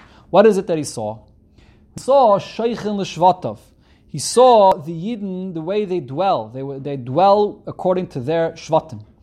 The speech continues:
And Rashi says, "Ra kol shevet v'shevet sheichin la'atzma." He saw the encampments, how all the Shvatim dwell separately.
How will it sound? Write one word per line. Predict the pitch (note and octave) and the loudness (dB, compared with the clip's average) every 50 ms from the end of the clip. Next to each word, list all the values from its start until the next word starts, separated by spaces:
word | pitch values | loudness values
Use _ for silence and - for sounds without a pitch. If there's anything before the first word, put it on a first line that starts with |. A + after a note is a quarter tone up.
| - - - - - _ - - | -20 -20 -20 -20 -20 _ -6 -2
And | D3+ D3 | 2 4
Rashi | F3 G3 G#3+ G3 - G#3+ F#3 | 6 6 6 4 2 -2 -6
says, | D#3 - A3 G#3+ G3 F3+ D#3+ C3 C3+ | -4 0 0 2 2 2 0 -2 -2
"Ra | C3+ D#3+ G3 G3 F#3+ F#3 F#3 F3+ | 0 4 6 6 6 6 4 2
kol | - - F3 | -2 -8 -8
shevet | - - F#3 F#3 F#3 E3+ F#3 E3+ F3 | -6 -4 -4 -4 -4 -4 -6 -8 -10
v'shevet | E3+ - - F3+ F3+ F3 F3 | -12 -10 -6 -6 -6 -4 -6
sheichin | F3 E3+ - F3 F#3 F3 - F3 F3 | -8 -10 -8 -8 -8 -8 -8 -6 -4
la'atzma." | E3 D#3+ E3+ F3 E3+ - - F#3 F3+ E3 | -2 0 0 -2 -4 -6 -10 -10 -8 -8
He | E3 | -8
saw | D3+ - - F#3 F#3 F3 | -8 -6 -4 -2 -2 0
the | E3 F3+ - | 0 -2 -4
encampments, | F#3 D#3 - - E3+ F3+ F3 - - F3 E3+ F3 E3 | -4 -6 -4 -4 -2 -2 -4 -4 -6 -8 -8 -8 -6
how | - D3+ | -6 -6
all | - F3+ E3+ E3+ F3 | -4 -2 -2 -2 -2
the | E3 D#3+ | -2 -4
Shvatim | - - E3+ E3+ E3+ - F#3 E3+ D3+ | -6 -4 -4 -4 -4 -4 -8 -8 -4
dwell | C#3 C#3+ E3 E3+ E3 | 0 2 2 2 2
separately. | E3 - E3+ E3 - - - - - - | 2 0 -4 -4 -4 -6 -14 -16 -16 -20